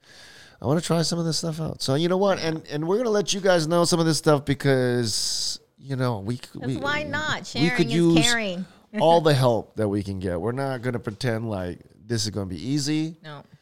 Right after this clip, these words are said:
Speaker 1: Uh, you know, uh, and if, if you're just joining us or, uh, you wonder what we're talking about, talking about, like, trying to beat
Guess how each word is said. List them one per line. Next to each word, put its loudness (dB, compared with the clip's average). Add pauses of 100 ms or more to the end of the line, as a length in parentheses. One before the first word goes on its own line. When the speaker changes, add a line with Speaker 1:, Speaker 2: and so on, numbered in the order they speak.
(280)
Speaker 1:
Uh, 0
you -2
know, 0
uh, -6
and -8
if, -8
if -10
you're -8
just -6
joining -4
us -4
or, -4
uh, -6
you -8
wonder -6
what -6
we're -10
talking -4
about, -6
talking -4
about, -2
like, -6
trying -2
to -2
beat -6